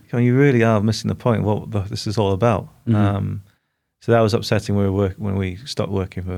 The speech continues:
Speaker 1: them on that basis, really. But, um, yeah, I mean, there's, there's other guys such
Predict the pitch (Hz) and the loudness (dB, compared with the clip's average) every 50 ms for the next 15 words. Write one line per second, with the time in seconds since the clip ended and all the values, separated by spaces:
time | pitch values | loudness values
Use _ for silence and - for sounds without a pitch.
0 | 92 90 85 98 95 92 85 - 107 - 98 98 92 - - 98 - - 95 90 | -8 -6 -6 -6 -6 -6 -6 -8 -8 -6 -6 -6 -6 -8 -10 -12 -10 -8 -8 -8
1 | 90 90 - - 104 - - - _ _ _ _ _ _ _ _ _ _ - 101 | -8 -10 -8 -6 -6 -6 -6 -8 _ _ _ _ _ _ _ _ _ _ -4 -2
2 | 98 95 95 98 98 95 - - _ _ _ _ _ _ _ _ _ _ _ _ | 0 0 0 -2 -4 -6 -8 -10 _ _ _ _ _ _ _ _ _ _ _ _
3 | - 113 107 90 82 - - 101 98 90 92 85 - - - - 101 92 104 98 | -4 -2 -2 -2 -2 -4 -4 -4 -2 -2 -4 -6 -8 -12 -10 -10 -6 -6 -6 -6
4 | 87 95 90 - 95 95 95 95 92 - - 104 | -6 -6 -4 -2 -2 -2 -2 -4 -6 -10 -12 -12